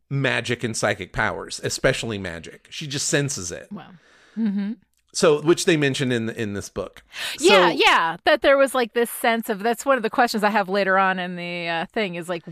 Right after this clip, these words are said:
Speaker 1: It's
Speaker 2: where did her
Speaker 1: real
Speaker 2: powers
Speaker 1: fuzzy.
Speaker 2: come from? Yeah. Mm-hmm.
Speaker 1: Yeah,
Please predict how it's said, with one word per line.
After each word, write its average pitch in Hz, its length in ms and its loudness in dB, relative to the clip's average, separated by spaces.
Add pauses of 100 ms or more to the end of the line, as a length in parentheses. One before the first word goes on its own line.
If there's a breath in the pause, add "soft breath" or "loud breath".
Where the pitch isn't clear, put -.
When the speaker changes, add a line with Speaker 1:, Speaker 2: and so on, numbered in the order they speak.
(140)
Speaker 1:
It's 196 120 4
Speaker 2:
where 196 140 0
did - 60 -2
her 262 40 2
Speaker 1:
real 294 160 6
Speaker 2:
powers 170 100 2
Speaker 1:
fuzzy. 170 300 4
Speaker 2:
come 180 100 -6
from? 156 240 -6
Yeah. 151 300 -6
Mm-hmm. 226 340 -6 (640)
Speaker 1:
Yeah, 131 260 0